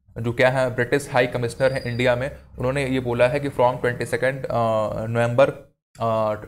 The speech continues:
travelers fully vaccinated with covid nineteen vaccine recognized by डब्ल्यूएचओ कोविशील्ड।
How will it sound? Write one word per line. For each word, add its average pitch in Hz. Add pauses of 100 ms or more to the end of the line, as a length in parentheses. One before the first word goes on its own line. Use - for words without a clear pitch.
travelers 135
fully 123
vaccinated 123
with 131 (120)
covid 123
nineteen 117
vaccine 120
recognized 117
by 113
डब्ल्यूएचओ 120
कोविशील्ड। 127